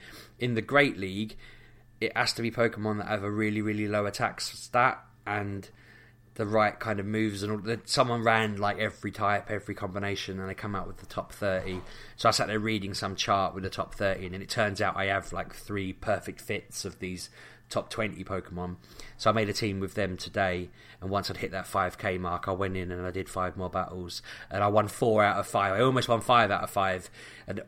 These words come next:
and mainly because I had one exactly, he was, like, a top ten sort of Pokemon, exactly the right stats and moves, and I used him, and it's like, bang, just smashed through four people in a row.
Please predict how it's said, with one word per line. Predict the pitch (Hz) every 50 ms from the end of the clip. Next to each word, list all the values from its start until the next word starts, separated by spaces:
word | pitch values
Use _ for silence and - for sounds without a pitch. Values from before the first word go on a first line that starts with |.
| - -
and | 110 113 110 107
mainly | 117 127 143 147 135 110 107 98
because | 87 107 - 110 110
I | 110 107
had | 107 107 98 98 104
one | 120 123 117 107 101 107
exactly, | 104 101 101 120 113 113 - - 110 107 92 -
he | 110 110
was, | 104 98 110
like, | - 98
a | 101
top | - - 117 - -
ten | - - 113 107 101 98
sort | - 107 - -
of | 113 110 98
Pokemon, | 90 - 98 95 92 90 92 - - - - - - - - -
exactly | 98 - 123 104 - - 110
the | 101 101
right | 104 104 -
stats | - - - - - - -
and | 104 104
moves, | 107 101 98 98 98 90 92
and | 98 98
I |
used | 101 101 107 107 104 98 - 104
him, | 98 98 95 95
and | 95
it's | 95 101
like, | 98 - 92 -
bang, | 101 95 95 92 87 85 82
just | - - 92 -
smashed | - - 101 92 - - -
through | - 101 92
four | 92 - 101 95 92
people | - 95 90 85 - 92 92
in | 90
a | 90
row. | 95 92 90 87 85